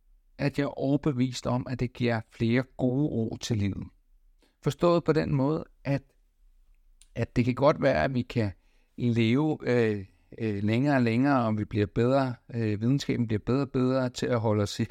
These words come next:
i, i live. Men det er også vigtigt, at vi kan opretholde vores funktionsniveau, at vi kan blive ved med at leve nogle af de ting, som giver os, øh, livskvalitet i, i vores hverdag. Og der er det klart, at hvis jeg for eksempel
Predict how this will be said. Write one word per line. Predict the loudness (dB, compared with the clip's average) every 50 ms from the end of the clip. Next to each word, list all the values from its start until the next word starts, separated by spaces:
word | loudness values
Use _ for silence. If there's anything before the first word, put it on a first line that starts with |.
| -6 -8
i, | -8 -10 -6 -4
i | -4 -4
live. | -2 0 0 0 0 0 -2 -4 -8 _ _ _ _ _ _ _ _ _ _ _ -2
Men | 0 2 4 4 4 2 2 0 -4 _ _ -20 _ _ _ -20 _ -20 -20 _ -20 -20 _ _ _ _ -20 -20 -20 _ 0
det | 2
er | 4 4
også | 4 2 0 2 2
vigtigt, | 2 2 2 0 -4 -4 -2
at | -4 -4 -4 -2
vi | -4
kan | -2 -4 -2
opretholde | -2 -4 -4 -2 -2 -2 -2 -2 -4 -2 -2 -2 -4
vores | -4 -6 -6 -6 -2
funktionsniveau, | -2 -2 -2 -2 -2 0 0 0 0 -6 -8 -6 -4 -2 -2 -2 -2 -4 -4 _ _ _ _ _ _ _
at | -2 -2 0 0
vi | -2
kan | -2 -4 -4
blive | -2 -2 -2 2 2
ved | 2 2 2
med | 2 2 0
at | 0
leve | 0 0 0 0 2 2
nogle | 2 2 0 0 0 -2 -6 -8
af | -10 -8
de | -6 -6 -6
ting, | -6 -2 0 0 0 0 -2
som | -4 -4 -4 -2
giver | -2 0 0 0
os, | 0 -2 -2 -2
øh, | -2 -2 -2
livskvalitet | 0 0 0 0 -2 -2 -2 0 0 0 0 -2 0 0 0 0 0
i, | -2 0 0 0 -2 -4 -4 -2
i | -2
vores | 0 0 -2 -2 -4
hverdag. | -6 -6 -4 -2 -4 -4 -4 -6 -10 _ _ _ -20 -20 _ _ _ _ -20 _ _ -20 -20 _ _ _ _ _ _ _ _ _ _ _ _ _ _ _ _ _
Og | -4 0 2
der | 2
er | 2
det | 2 2
klart, | 2 2 2 2 0 -6 _ _ _ _ _ _ _ _ _
at | -4 -4 -2
hvis | -2 -2 -2 -2 -6 -8 -12 -14 -4
jeg | 0 0 0 2
for | 0 -2
eksempel | -4 -2 -2 -2 -2 -2 -6 -10